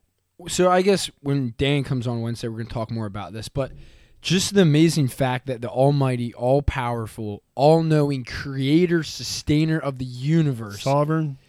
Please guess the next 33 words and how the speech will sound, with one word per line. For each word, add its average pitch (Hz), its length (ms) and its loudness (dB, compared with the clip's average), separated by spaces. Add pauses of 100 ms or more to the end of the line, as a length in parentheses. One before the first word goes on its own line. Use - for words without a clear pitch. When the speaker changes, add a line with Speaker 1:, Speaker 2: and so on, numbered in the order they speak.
(140)
Speaker 1:
Sovereign. 165 720 0
He's 139 180 -6
high 147 260 0
and 156 120 2
lifted 147 280 -2
up. 131 100 -2
Speaker 2:
Right. 135 60 -4
Speaker 1:
Holy, 165 300 8
holy, 156 360 4
holy 139 380 0
is 123 120 -6
the 123 80 -12
Lord 123 180 -4
Speaker 2:
Mm. 117 40 -6
Speaker 1:
God 117 160 -6
Almighty. 113 440 -8
Speaker 2:
Yeah. 156 240 -4
Speaker 1:
But 170 160 4
yet, 151 300 0 (560)
he 156 200 -4
sustains 143 580 -4
us, 135 160 -8
he 135 160 -12
comforts 147 580 -6
us, 127 140 -6
he 127 120 -12
Speaker 2:
Yeah. 113 80 -8
Speaker 1:
guides 131 440 0
us, 135 160 -8
he 123 100 -8
protects 139 540 -6
Speaker 2:
Yeah. 143 60 -4
Speaker 1:
us. - 120 -10